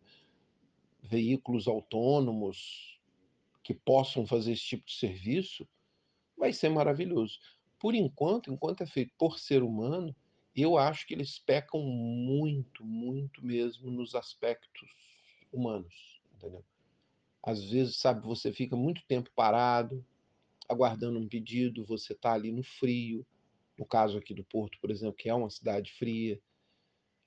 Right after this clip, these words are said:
é, é, aquilo vai te desanimando, aquilo vai te desencorajando, você tá entendendo? E, e, e muitas vezes você não pode soltar aquela hora, você não pode simplesmente ficar offline e ir embora.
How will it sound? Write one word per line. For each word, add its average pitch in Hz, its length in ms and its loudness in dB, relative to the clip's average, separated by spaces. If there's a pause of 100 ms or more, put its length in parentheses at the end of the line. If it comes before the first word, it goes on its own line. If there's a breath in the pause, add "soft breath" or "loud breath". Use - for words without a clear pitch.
é, 104 100 -4 (640)
é, 101 40 -6 (420)
aquilo - 360 -4
vai 117 160 2
te - 200 -8
desanimando, 117 760 -2
aquilo 107 220 -8
vai 120 100 0
te - 180 -12
desencorajando, 113 1120 0 (1500)
você - 120 -8
tá 113 120 -4
entendendo? 107 560 -2 (440)
E, 110 680 -2
e, 107 240 -4
e 104 40 -4
muitas 123 360 -2
vezes 120 160 -2
você - 80 -2
não 127 200 0
pode 123 340 6
soltar 135 460 2
aquela 113 300 4
hora, 110 260 8
você 107 260 -4
não 117 180 -4
pode 113 320 4
simplesmente 113 680 -4 (380)
ficar 123 260 2
offline 117 580 4
e 120 40 -6
ir - 20 -4
embora. 113 420 4